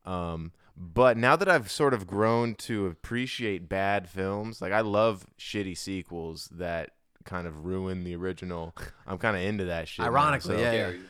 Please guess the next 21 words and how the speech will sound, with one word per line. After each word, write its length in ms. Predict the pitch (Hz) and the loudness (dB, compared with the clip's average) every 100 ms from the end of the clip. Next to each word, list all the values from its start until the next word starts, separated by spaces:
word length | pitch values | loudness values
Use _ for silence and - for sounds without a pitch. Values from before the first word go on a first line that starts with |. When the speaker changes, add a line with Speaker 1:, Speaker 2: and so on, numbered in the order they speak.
| - - | -14 -2
Speaker 1:
uh, 420 | 95 90 90 98 | 0 2 2 0
not 220 | 101 156 208 | 2 4 4
even 180 | 214 | 2
ironically. 420 | 208 190 214 220 110 | 2 4 4 4 2
Speaker 3:
Scary. 120 | 104 | 2
Speaker 1:
I 40 | |
mean, 220 | 135 139 - | 2 0 -2
i-, 120 | 147 | 0
if, 220 | 170 170 - | 2 2 4
if 240 | 180 185 | 4 8
ironically 640 | 180 175 165 175 175 165 151 | 8 10 10 8 6 2 2
means, 280 | 156 156 | 2 0
'cause 160 | 120 139 | -2 2
I 100 | 165 | 2
do 260 | 127 190 143 | 2 -2 -2
genuinely 840 | 101 127 147 147 135 131 127 117 | 0 2 2 2 0 0 0 -2
sit 260 | - 143 135 | -2 -2 2
down 220 | 127 120 | 2 2
and 100 | 107 | 0
enjoy 420 | 95 85 98 127 107 | -2 0 2 2 2
them 420 | 87 87 87 | 0 -4 -6